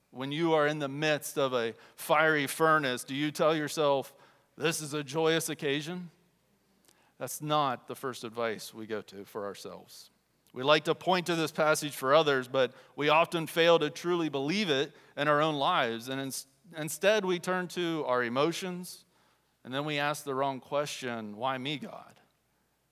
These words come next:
Why would you do this to me?" as if we deserve something better.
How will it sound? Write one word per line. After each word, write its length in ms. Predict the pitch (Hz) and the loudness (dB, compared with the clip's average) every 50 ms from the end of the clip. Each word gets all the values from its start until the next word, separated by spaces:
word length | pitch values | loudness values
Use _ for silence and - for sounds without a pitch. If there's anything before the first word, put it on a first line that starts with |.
| _ _ _ _ _ _ _ | _ _ _ _ _ _ _
Why 420 | - 110 117 135 143 151 156 156 165 | -10 -4 -2 0 2 4 4 2 2
would 220 | 156 156 156 143 | 0 -2 -4 -4
you 100 | 139 147 | -6 -4
do 160 | 143 147 147 | -2 -2 -2
this 220 | 143 143 139 131 - | 0 0 0 -2 -2
to 100 | - 139 | -6 -6
me?" 260 | 135 143 151 151 147 | -4 -2 -2 -2 -2
as 200 | 131 127 127 131 | -2 -4 -4 -2
if 220 | 139 139 131 - | -2 -4 -4 -4
we 160 | 139 139 135 131 | -6 -8 -8 -8
deserve 640 | 127 131 120 117 131 135 135 131 123 113 110 104 | -8 -8 -8 -4 -2 -2 -2 -2 -2 -4 -8 -10
something 440 | - - 139 123 113 - 117 110 104 | -12 -10 -10 -10 -10 -10 -14 -14 -14
better. 440 | 104 - 127 123 107 95 - - | -10 -8 -6 -6 -6 -8 -12 -18